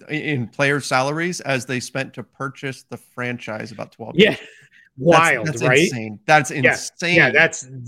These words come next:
Speaker 2: just nuts, you know, and, and think
Speaker 1: Unbelievable.
Speaker 2: about it too, right? What would, 'cause the other thing that always factors into these things is what would the Warriors sell for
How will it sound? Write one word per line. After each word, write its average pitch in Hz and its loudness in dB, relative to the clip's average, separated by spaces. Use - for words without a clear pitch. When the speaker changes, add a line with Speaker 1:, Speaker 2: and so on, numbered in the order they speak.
Speaker 2:
just 143 0
nuts, 117 -10
you 117 -10
know, 113 -10
and, 120 -10
and 143 -4
think - 4
Speaker 1:
Unbelievable. 214 4
Speaker 2:
about 202 6
it 135 0
too, 147 -4
right? 127 -4
What 147 -4
would, 156 0
'cause 165 -8
the 143 2
other 147 2
thing 143 -8
that 117 -14
always 113 -12
factors 113 -12
into 110 -14
these 104 -14
things 104 -18
is 98 -20
what 135 -6
would 151 -4
the 160 -6
Warriors 123 -10
sell 101 -18
for 90 -20